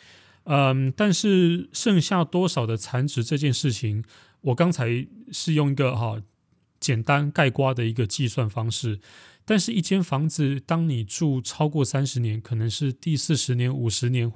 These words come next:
啊，甚至是六十年的，哇，这非常老的老房子哦，它的残值剩下多少？嗯，我觉得估算上面还会有一些额外的东西要考量哦。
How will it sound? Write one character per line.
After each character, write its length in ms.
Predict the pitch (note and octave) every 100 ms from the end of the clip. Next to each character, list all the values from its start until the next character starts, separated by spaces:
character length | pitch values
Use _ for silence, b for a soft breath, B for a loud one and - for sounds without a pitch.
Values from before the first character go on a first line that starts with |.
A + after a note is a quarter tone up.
| -
啊， 160 | A#2 G#2+
甚 180 | D3
至 100 | B2+
是 120 | A#2+ C#3+
六 180 | C#3+
十 140 | A#2 A#2
年 180 | A#2 A#2+
的， 80 |
哇， 180 | C3 A2
这 220 | A#2 C3+ C3 B B B
非 180 | - D#3
常 160 | B2+ B2
老 140 | G#2+
的 80 | A2
老 120 | G#2+
房 220 | G2 A2
子 100 | A2+
哦， 140 | A2 G2+ - B B B
它 100 | G#3+
的 100 | G#3
残 300 | C#3 C3 D3
值 220 | E3 A#2+
剩 200 | A#2+ D3+
下 200 | C3 D3
多 240 | A#2+ B2 C3
少？ 300 | - G#2+ G#2 - B B B E3
嗯， 800 | B2+ A#2+ A#2 A2+ A2+ A2+ A2+ C3+
我 120 | C3
觉 160 | A#2 E3
得 120 | F3
估 180 | - F3+
算 240 | - D#3
上 160 | - D#3
面 140 | D3+
还 200 | - A#2+
会 220 | A#2+ D3+
有 160 | A#2+ G#2+
一 40 |
些 240 | A#2 C3 C3
额 200 | B2 A2+
外 240 | B2+ C3
的 140 | A2+ A2
东 200 | A#2+ A#2
西 140 | -
要 140 | A2
考 240 | G2+ A2+ G2
量 200 | G#2 G#2+
哦。 160 | A#2+